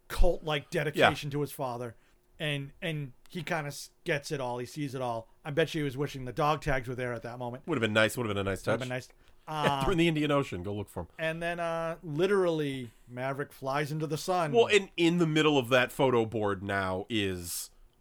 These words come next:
Speaker 2: Maverick and Rooster.
Speaker 1: Y-, yes, there is.
Speaker 2: That's, and that's, so that, that's kind of that. And then, yeah,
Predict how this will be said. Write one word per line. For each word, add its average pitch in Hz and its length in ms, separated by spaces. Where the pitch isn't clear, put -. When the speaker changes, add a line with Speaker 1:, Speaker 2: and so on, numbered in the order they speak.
Speaker 2:
Maverick 113 500
and 95 160
Rooster. 78 380
Speaker 1:
Y-, 277 200
yes, 208 320
there 151 200
is. - 80
Speaker 2:
That's, 135 240
and 156 160
that's, 135 200
so 139 80
that, 135 160
that's - 200
kind 110 240
of 90 120
that. 95 240
And 131 160
then, 135 180
yeah, 139 220